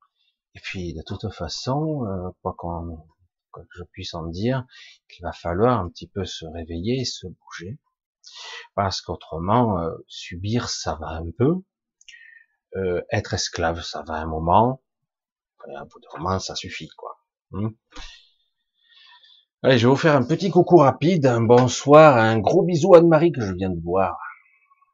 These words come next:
Un bisou Anne-Marie, qui est toujours là. Alors, je remonte le chat, je remonte, je remonte, je remonte, un kilomètre de long. Bonsoir, donc, à tout le monde, je ferai succinct, hein, ce soir. À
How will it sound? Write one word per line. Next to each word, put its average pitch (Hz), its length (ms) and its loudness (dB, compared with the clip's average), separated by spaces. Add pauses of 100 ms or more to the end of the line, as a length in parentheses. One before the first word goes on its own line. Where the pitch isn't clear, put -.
(240)
Un 85 140 -12
bisou 113 460 0
Anne-Marie, 104 720 0 (220)
qui - 80 -20
est - 60 -20 (160)
toujours 87 420 -10
là. 82 320 -8 (560)
Alors, - 220 -14
je - 60 -16
remonte - 360 -14
le - 100 -20
chat, - 220 -14
je - 160 -20
remonte, - 220 -20
je - 80 -20
remonte, 64 200 -14
je - 100 -16
remonte, 101 280 -10
un 85 100 -10
kilomètre 85 460 -12
de 90 80 -6
long. 120 240 0 (440)
Bonsoir, 104 720 2
donc, 95 320 0
à 87 40 -2
tout 98 120 -12
le 104 60 -2
monde, 117 100 4
je 110 100 -4
ferai 110 380 0 (400)
succinct, 120 560 -2
hein, 104 180 -6
ce - 160 -10
soir. 113 480 -2 (480)
À 95 380 -2